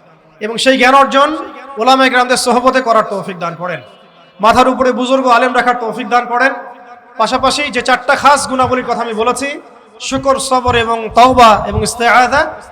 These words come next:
এই চারটা হাসিল করার তৌফিক দান করেন। হালাল রিজিক খাওয়ার তৌফিক দেন এবং সৎ কাজে আদেশ করার,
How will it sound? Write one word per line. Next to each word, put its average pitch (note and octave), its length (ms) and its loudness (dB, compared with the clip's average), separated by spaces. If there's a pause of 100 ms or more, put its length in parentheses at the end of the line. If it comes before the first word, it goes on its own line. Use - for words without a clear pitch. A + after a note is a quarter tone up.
(160)
এই A3+ 100 -4
চারটা A#3 300 -2
হাসিল G#3+ 280 -2
করার G3 240 -6
তৌফিক F3+ 300 -10
দান D#3+ 140 -6
করেন। D3 260 -12 (640)
হালাল A3+ 280 4
রিজিক B3 280 -2
খাওয়ার A#3+ 280 4
তৌফিক G#3 300 -2
দেন B3+ 180 0 (680)
এবং A3 260 0
সৎ B3 240 2
কাজে A#3+ 180 4
আদেশ A#3 300 6
করার, C4 300 6